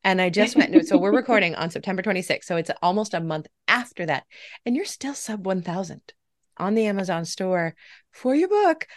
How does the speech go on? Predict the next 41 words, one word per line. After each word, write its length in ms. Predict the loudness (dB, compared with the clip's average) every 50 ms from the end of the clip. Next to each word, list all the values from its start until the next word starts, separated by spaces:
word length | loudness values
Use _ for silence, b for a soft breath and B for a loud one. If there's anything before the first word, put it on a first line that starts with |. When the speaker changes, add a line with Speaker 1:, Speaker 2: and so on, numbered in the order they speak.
| b b b b _ _ _ _ _ _ 0
Speaker 1:
You 140 | 4 6
have 100 | 6 6
Speaker 2:
Yay. 220 | 6 4 -2 -2 0
Speaker 1:
forty-five 560 | 2 2 4 4 2 2 2 4 4 4 4
hundred 600 | 2 0 -2 0 2 2 2 2 2 0 -2 -2
reviews. 580 | -2 -2 -2 -2 -2 0 0 2 2 0 0 -6 B B B B -16
Please, 440 | -8 -4 -2 0 0 2 2 2 2
Speaker 2:
I 60 | 2
know. 360 | 0 -2 -2 -4 -6 -8 -12 -14 -18 _ _ 2
Speaker 1:
in, 160 | 4 4 4 2 -4 _ 0
in 100 | 0 2
six 260 | 2 0 -4 -2 0
weeks, 220 | 0 0 0 0 2
seven 200 | 2 2 2 2
weeks, 180 | 0 -2 -4 -6 B B B B _ -6
tell 120 | -2 0
me 80 | 0 0
how 120 | 0 0
that 100 | -2 -4
feels. 360 | -4 -4 -6 -6 -8 -12 -20 -12 _ 2
Wait, 240 | 4 4 6 4
no, 120 | 4 2 2
it 80 | 2 2
actually 300 | 0 0 0 -2 -2 -2
technically 600 | -2 0 -2 -2 0 -2 -6 -6 -6 -6 -4 -2
released. 400 | 0 0 2 2 2 2 0 0
That's 180 | -2 -2 0 0
in 80 | -2 -2
three 180 | 0 0 2
weeks, 240 | 4 4 2 2 0
'cause 160 | -6 -6 -4
it 80 | -4 -4
technically 400 | -4 -6 -6 -6 -6 -6 -4 -4
released 340 | -4 -4 -4 -4 -6 -6 -8
on 140 | -12 -10 -10
September 460 | -12 -12 -10 -10 -10 -10 -10 -12 _ _ -6
first, 120 | -2 -2 -2 -2 -2
Speaker 2:
September 200 | -4 -4 -2 -2
Speaker 1:
correct? 340 | -2 0 2 2 2 0 -2
Speaker 2:
first. 200 | -6 -14 -16 -10 -8
Yeah. 420 | -8 -8 -8 -8 -12 -12 -12 -12